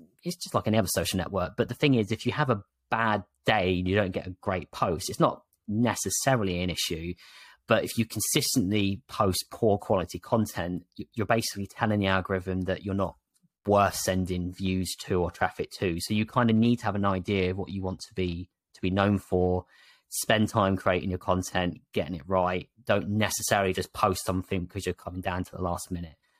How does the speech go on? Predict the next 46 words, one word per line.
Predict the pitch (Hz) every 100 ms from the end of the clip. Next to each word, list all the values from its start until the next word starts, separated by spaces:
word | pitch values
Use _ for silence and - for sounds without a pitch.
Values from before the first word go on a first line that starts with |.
| _
Saying | - - 131 110 90
that, | 101 - _ _ _ -
there | 107
is | 113
an | 107
element | 90 98 95 95 -
about | 92 90 90 87 - _ -
you've | 98
got | - -
to | -
do | 104
a | 92
bit | 90 117 -
of | 95
quantity | - 107 98 - - 90 101
to | -
find | - 98 92 87
out, | 87 87 - _ _ -
you | 98
know, | 87
where | 101 92
the | 87
quality | - 101 87 - 90
is. | 95 98
You've | 92
got | 98
to | 90
work | 92 87 -
out | 85
what | 90 76
works. | 95 85 76 - - - - - - -
But | -
ultimately, | 127 147 127 92 113 110
the | 110
consistency | 113 156 - 95 87 104
is | 101
the | 104
thing | - 101 90 92 -
that | -
people | 104 - 90 90 92 - _ _ _
fall | 110 95
down | 98 98 95
on, | 87 87
'cause | 104 95 - _ _ _ -
I, | - -
I, | 87